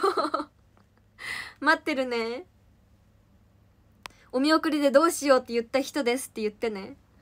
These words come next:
<laughs> 待ってる。サマステは二十六日だよ。七月二十六？出れますように。近くの神社でお祈りしてくるわ。え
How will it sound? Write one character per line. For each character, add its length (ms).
<laughs> 1080
待 140
っ 40
て 160
る。 140
サ 120
マ 140
ス 60
テ 100
は 60
二 120
十 140
六 160
日 220
だ 80
よ。 100
七 200
月 180
二 140
十 100
六？ 300
出 80
れ 80
ま 120
す 140
よ 140
う 40
に。 200
近 200
く 80
の 100
神 140
社 40
で 60
お 80
祈 140
り 100
し 40
て 100
く 100
る 60
わ。 200
え 40